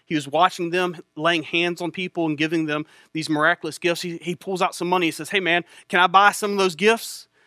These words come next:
I could really entertain a lot of people with that." And Peter says, "Put your money away.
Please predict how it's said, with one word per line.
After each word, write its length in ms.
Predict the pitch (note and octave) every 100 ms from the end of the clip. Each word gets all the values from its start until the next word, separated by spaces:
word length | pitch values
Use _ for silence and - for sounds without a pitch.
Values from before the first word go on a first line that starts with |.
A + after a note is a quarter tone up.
| -
I 120 | F#3+
could 100 | F#3+
really 260 | F3 G3 G3
entertain 380 | G3+ G3 G#3+
a 40 | G3
lot 160 | F#3
of 60 | G3
people 280 | A3+ G#3 D#3+
with 100 | C#3+
that." 300 | C3+ D3+ - _ _ _ _ _ _ _ _ _ _ -
And 80 |
Peter 160 | D3+ E3
says, 240 | - D3
"Put 200 | - G#3
your 80 | F3+
money 200 | D#3+ F3
away. 280 | C3+ B2